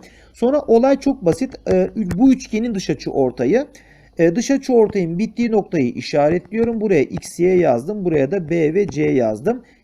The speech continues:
Yakın köşemiz burası.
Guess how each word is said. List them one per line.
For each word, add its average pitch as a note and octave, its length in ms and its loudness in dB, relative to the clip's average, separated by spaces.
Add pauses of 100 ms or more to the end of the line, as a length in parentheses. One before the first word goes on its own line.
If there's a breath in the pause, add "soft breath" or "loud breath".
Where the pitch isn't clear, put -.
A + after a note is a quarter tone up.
Yakın G#3+ 640 -2 (560)
köşemiz B2 640 -6
burası. A3+ 500 -2